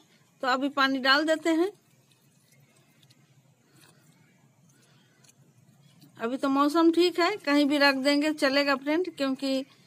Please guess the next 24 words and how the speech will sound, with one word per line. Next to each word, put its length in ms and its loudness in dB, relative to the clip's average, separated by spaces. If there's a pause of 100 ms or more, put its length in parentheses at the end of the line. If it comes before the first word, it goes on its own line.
(220)
बारिश 340 2
हुआ 160 4
था 160 -2
ना, 220 0
बादल 380 2
किया 280 0
हुआ 260 -2
है, 260 -6 (680)
तो 80 -2
अभी 240 2
हम 220 -4
यही 220 0
छोड़ 240 0
देते 300 -2
हैं। 220 2 (760)
जब 260 -2
धूप 320 -4
आर 200 2
होगा 340 0
तो 140 -2
अभी 280 -2
हम 280 -2
हटा 300 0
देंगे। 360 -2